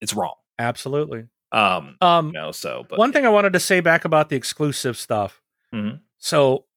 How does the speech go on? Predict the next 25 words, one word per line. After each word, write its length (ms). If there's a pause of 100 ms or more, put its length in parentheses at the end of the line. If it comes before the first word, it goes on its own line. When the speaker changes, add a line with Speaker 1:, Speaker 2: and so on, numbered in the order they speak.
(180)
Speaker 2:
I'm 100
gonna 220
quote 720
this 600
'cause 220
we, 100
you 140
Speaker 1:
Okay. 80
Speaker 2:
know, 140
we've 160
talked 260
a 60
bit 240
about, 380 (760)
um, 580 (300)
so 100
here's 240
what 140
Phil 200
Spencer 440
said 400
today 920 (760)
regarding 500
this 200
information 720